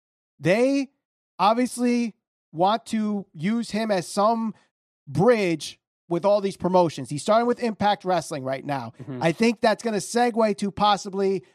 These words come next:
Speaker 1: a promotion, uh, promotional partnership with New Japan Pro Wrestling. Already there's something there with Lucha Libre, uh, triple A. So there could be something there where he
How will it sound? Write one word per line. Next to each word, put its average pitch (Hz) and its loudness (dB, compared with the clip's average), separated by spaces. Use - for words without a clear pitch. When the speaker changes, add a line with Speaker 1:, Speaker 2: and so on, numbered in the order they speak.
Speaker 1:
a 175 0
promotion, 190 0
uh, 180 4
promotional 196 2
partnership 196 0
with 190 -4
New 196 2
Japan 190 2
Pro 196 2
Wrestling. 165 -2
Already 247 2
there's 240 2
something 233 -2
there 214 0
with 202 -2
Lucha 202 -2
Libre, 190 0
uh, 185 0
triple 202 0
A. 190 2
So 190 4
there 185 0
could 180 0
be 180 4
something 185 0
there 226 0
where 180 -2
he 160 -4